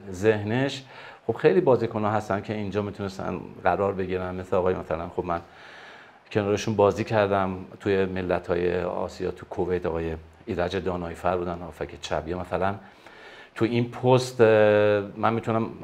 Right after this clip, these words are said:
حسون برزگری و عبدالرضا برزگری می‌گفتیم حسون بهش که فوق‌العاده، اصلاً یک بازیکن فوق‌العاده که اگر که بستری مهیا می‌شد یا مثلاً براش جام جهانی مهیا می‌شد یا مثلاً،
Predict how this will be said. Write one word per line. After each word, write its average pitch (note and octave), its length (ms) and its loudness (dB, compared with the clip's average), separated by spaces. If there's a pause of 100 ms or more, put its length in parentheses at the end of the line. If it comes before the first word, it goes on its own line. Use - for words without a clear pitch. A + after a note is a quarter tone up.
(100)
حسون G#2+ 360 0
برزگری G2 840 0 (800)
و F2 260 2 (220)
عبدالرضا G2 500 4
برزگری G2 300 2
می‌گفتیم G2 340 -6
حسون G#2 340 -6
بهش B2 340 -2
که B2 220 0 (880)
فوق‌العاده، A2 880 10 (120)
اصلاً A#2 260 4
یک A#2 440 0 (100)
بازیکن A2+ 480 4
فوق‌العاده A2+ 800 6
که A#2 200 0
اگر A2 220 4
که A2+ 340 6 (800)
بستری B2 440 6
مهیا A2+ 400 4
می‌شد G#2+ 340 0
یا A2 100 2
مثلاً G#2+ 200 0
براش A2 340 4 (400)
جام A2+ 260 4
جهانی G#2 480 0
مهیا G2+ 420 -2
می‌شد G2 360 -4
یا G2 80 -4
مثلاً، G2+ 400 0